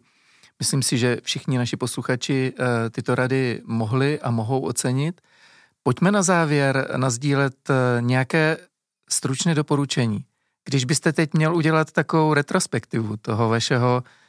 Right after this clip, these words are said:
v násobcích desetiletého života, kdy jste postupně sbíral zkušenosti, postupně jste začal, ehm, podporovat své děti a vidíte i na nich, jak se posouvají,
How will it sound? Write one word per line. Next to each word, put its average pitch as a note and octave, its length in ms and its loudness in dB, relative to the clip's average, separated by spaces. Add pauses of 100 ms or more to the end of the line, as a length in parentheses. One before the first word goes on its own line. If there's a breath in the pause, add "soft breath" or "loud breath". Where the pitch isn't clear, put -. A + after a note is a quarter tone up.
(540 soft breath)
v C#3 60 2
násobcích C#3 680 2
desetiletého C#3+ 800 2
života, C3 520 0
kdy - 200 -4
jste A#2 340 2
postupně C#3 520 0
sbíral B2 400 0
zkušenosti, G#2 880 -2 (120)
postupně B2+ 500 0
jste A2+ 400 0
začal, A2+ 720 0 (120)
ehm, - 400 -8
podporovat A#2+ 640 0
své G#2+ 220 0
děti A2 400 -2 (380 soft breath)
a B2 60 -2
vidíte C3+ 340 -2
i C#3+ 160 0
na C3 140 2
nich, A#2+ 260 -2
jak A2+ 160 -2
se - 100 -6
posouvají, A2+ 760 0